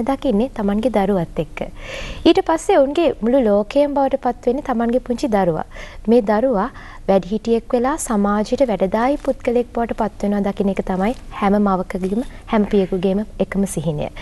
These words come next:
ඒ සිහිනය යථාර්ථයක් බවට පත් කරන්නට නම් අනිවාර්යයෙන්ම මේ දරුවට යහපත් අධ්‍යාපනයක් ලබා දිය යුතුයි. අධ්‍යාපනය ලබා දීමේදී දරුවෙකුට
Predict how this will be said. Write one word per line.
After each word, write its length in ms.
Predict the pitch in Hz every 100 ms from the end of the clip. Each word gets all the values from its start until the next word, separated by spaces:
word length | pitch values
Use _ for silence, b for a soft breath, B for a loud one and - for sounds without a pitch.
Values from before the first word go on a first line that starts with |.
| B B B
ඒ 120 | 320
සිහිනය 380 | 349 320 370 349 339
යථාර්ථයක් 540 | 226 240 247 - 277 254
බවට 240 | 269 277
පත් 220 | 214 -
කරන්නට 380 | 269 302 277 -
නම් 180 | 185 214 -
අනිවාර්යයෙන්ම 680 | 190 202 196 202 262 208 185 220 B B -
මේ 100 | 220
දරුවට 480 | 202 190 196 202 240
යහපත් 500 | 196 202 233 - -
අධ්‍යාපනයක් 640 | 175 165 185 - 202 214 190
ලබා 200 | 170 175
දිය 200 | 175 -
යුතුයි. 300 | - - - - B B B B
අධ්‍යාපනය 640 | 226 214 381 415 381 320
ලබා 280 | 220 208 285
දීමේදී 480 | 311 247 185 175 269 - 202
දරුවෙකුට 640 | 196 185 202 220 - 247